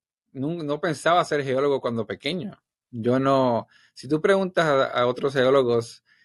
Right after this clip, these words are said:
ellos te dicen que tenían una colección de rocas o de piedras en su casa. Yo nunca tuve una realmente.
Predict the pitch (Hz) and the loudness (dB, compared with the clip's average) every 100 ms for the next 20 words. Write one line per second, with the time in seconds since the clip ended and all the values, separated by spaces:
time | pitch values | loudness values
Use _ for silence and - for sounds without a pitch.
0 | _ _ - 120 120 127 120 131 120 120 | _ _ -8 -4 -2 2 2 2 -2 -4
1 | 113 107 - 107 104 98 104 - _ _ | -4 -4 -2 0 0 -2 -6 -14 _ _
2 | _ _ _ _ 120 113 131 139 135 123 | _ _ _ _ -4 0 0 0 0 0
3 | 123 107 - 127 123 117 107 113 107 - | 0 0 -2 -4 0 0 0 0 -2 -8
4 | 95 110 104 101 120 123 131 127 120 113 | -8 -4 -4 -4 2 4 6 6 4 2
5 | 107 110 - 104 98 101 104 151 208 226 | -4 -6 -4 -6 -4 -4 0 2 2 2
6 | 165 175 160 143 139 131 117 120 120 127 | 0 2 2 2 2 -2 -2 0 0 -4
7 | 127 - | -6 -14